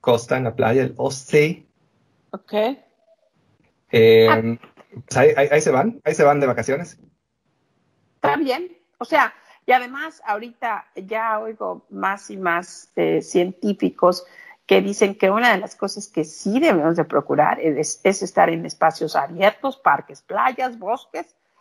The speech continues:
Speaker 2: eh, donde, donde no estemos respirándonos unos a otros, eh, eh, así todo cerca.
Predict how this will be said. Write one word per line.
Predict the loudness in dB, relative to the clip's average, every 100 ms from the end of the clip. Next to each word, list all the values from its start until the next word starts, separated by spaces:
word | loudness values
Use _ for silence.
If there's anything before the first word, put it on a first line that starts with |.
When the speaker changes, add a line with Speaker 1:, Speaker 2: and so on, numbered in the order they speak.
| _ _
Speaker 2:
eh, | -10 -6 -6 -6 -6
donde, | -8 -8 -2 0 0 -2 -4 -10 _
donde | -16 -4 0 0
no | 0
estemos | 0 0 2
respirándonos | 0 0 2 4 4 0 -2 -4
unos | -4 -2 -2
a | -2
otros, | -4 -4 -4 -6 -16 _ _ -20 _
eh, | -12 -12 -16 _ -16
eh, | -14 -8
así | -8 -4 -2
todo | 2 2
cerca. | 4 2 2 0 -2